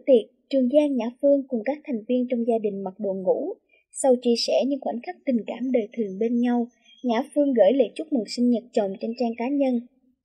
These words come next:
"Chúc mừng sinh nhật anh xã của em. Hôm nay là ngày đặc biệt, anh hãy cứ thật vui vẻ nhé. Thế giới ở đây đã có em lo." Phía dưới bài viết của Nhã Phương, nhiều khán giả gửi lời chúc mừng đến Trường Giang. Họ bày tỏ sự ngưỡng mộ trước hạnh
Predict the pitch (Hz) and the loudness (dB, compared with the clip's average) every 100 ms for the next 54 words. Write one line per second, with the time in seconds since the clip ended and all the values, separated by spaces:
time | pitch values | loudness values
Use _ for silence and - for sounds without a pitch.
0 | _ 330 - 294 214 247 247 226 - 226 | _ -12 0 0 2 0 2 2 -2 -6
1 | 240 208 214 - 277 254 247 240 - - | -4 -6 -6 -4 2 4 2 -2 -10 -20
2 | - 294 302 285 285 233 208 202 202 208 | -2 2 4 4 2 2 -2 -4 -6 0
3 | 214 196 - - 233 226 - 294 294 254 | 0 -2 -10 -8 -6 -6 -6 -4 -4 -6
4 | - 247 247 214 - 247 254 294 381 - | 0 2 4 2 0 0 -2 -4 -8 -18
5 | _ - 294 294 277 302 226 233 233 214 | _ 2 4 6 6 6 2 2 0 -2
6 | 214 254 - 240 220 220 214 214 - - | -6 -8 -4 -4 -2 -4 -6 -10 -16 -18
7 | - - - - - 320 359 403 247 214 | -18 -20 -20 -10 -4 0 0 0 -2 0
8 | 285 359 302 294 254 220 240 277 269 247 | -4 -2 -2 0 -2 -6 2 4 4 0
9 | - 254 247 254 339 269 214 247 220 262 | -4 -2 0 -2 -2 -2 -2 -2 0 0
10 | 226 - 302 302 240 208 247 294 247 208 | -2 -4 -4 -2 -2 -2 -6 -2 -2 0
11 | 233 233 233 - _ _ - 233 247 240 | 2 2 0 -6 _ _ -6 0 2 2
12 | 214 277 294 233 214 226 269 180 202 349 | -2 -4 -2 -2 -2 0 0 0 -2 -6
13 | 349 247 | -10 -10